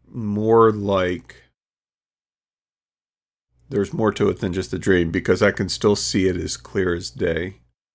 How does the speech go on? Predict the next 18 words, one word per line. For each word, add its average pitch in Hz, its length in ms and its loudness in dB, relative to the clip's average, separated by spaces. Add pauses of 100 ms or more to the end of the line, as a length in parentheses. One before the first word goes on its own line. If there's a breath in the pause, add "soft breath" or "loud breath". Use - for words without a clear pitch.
(280)
you 104 120 -10
know, 82 180 -2
twenty 87 460 -6
plus - 340 -4
years 87 220 -4
later, 92 440 -2 (480)
um, 95 280 -4
which 92 260 -2
normally 101 460 4
dreams 85 480 -2
aren't 82 240 -2
like 80 240 -4
that. - 220 0
Visions 98 420 0
are 85 60 0
more 82 220 -2
like 80 280 -6
that. - 300 -6